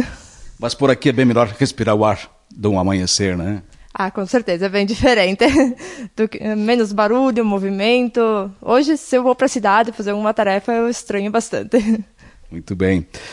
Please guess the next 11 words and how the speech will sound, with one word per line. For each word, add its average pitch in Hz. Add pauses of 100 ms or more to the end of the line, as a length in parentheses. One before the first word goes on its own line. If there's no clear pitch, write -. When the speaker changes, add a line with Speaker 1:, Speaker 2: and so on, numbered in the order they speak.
(420)
Speaker 2:
Vovó, 156
dona 180
Odete 143
Tonial 143
Panisson. 147 (420)
Chega 120
mais 120
perto 113
aqui 117
da 98
vovó. 90